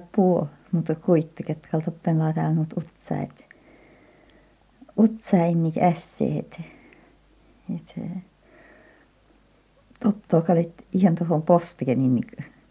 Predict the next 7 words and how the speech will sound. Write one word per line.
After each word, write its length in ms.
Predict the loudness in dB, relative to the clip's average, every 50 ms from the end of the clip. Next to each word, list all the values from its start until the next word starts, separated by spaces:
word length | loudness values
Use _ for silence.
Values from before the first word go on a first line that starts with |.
| _ _ _ _ _ _ _ _ _ _ _ _ _ _ _
kuhaa 460 | -6 -6 -6 -6 -8 -8 -6 -6 -6 -6 -8 -6 -4
jove. 360 | -4 -4 -2 -4 -6 -8 -8 -12 -18 _ _ _ _ _ _ _ _ _ -20 _ _ _ 4
Tjollis 400 | 6 8 8 8 6 0 -4 -4
vuonnosti 640 | -2 0 0 0 -2 -4 -6 -4 -4 -4 -4 -6 -12 _ _ _ _ _ _ _ _ _ _ _ _ -2
tapemus 540 | -2 -2 0 0 -2 -2 -2 -4 -6 -6 -8
ässe 440 | -8 -8 -10 -12 -20 -20 -14 -10 -10
ja, 180 | -10 -8 -10